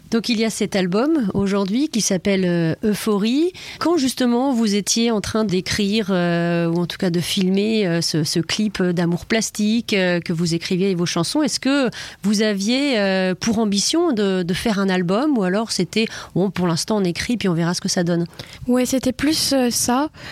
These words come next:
Speaker 2: euh, parce qu'au début, déjà, on savait pas du tout qu'on allait être contacté par, euh, des maisons de disques et, et avoir des, des, des propositions, euh, comme ça. On a vite quand même su,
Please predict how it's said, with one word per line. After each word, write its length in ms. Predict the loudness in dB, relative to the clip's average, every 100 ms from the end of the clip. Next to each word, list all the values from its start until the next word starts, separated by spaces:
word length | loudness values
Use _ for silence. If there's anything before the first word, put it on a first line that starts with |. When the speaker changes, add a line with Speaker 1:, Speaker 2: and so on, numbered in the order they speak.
| -10 -2
Speaker 2:
euh, 160 | 0 2
parce 200 | 0 -2
qu'au 120 | -2
début, 360 | 0 0 0 2
déjà, 320 | 2 2 2
on 320 | 2 0 0
savait 200 | 0 0
pas 120 | 0
du 120 | 0 0
tout 140 | -2
qu'on 160 | 0 2
allait 180 | 2
être 100 | 0
contacté 500 | -2 -2 -2 -2 -2
par, 240 | 0 0 0
euh, 140 | 0
des 100 | 0
maisons 300 | 0 0 0
de 80 | 0
disques 420 | 0 0 0 0
et, 380 | 0 2 0 0
et 80 | 0
avoir 260 | 0 0 0
des, 260 | 0 -2 -2
des, 100 | -4
des 140 | -2
propositions, 720 | -4 -4 0 0 0 0 0
euh, 100 | 2 0
comme 200 | 0 0
ça. 240 | 0 0 -2 -6 -8 -8 -10 -2
On 160 | 0
a 120 | 2 2
vite 300 | 0 0 0
quand 140 | 0
même 380 | 2 2 2 2
su, 460 | 0 0 0 -2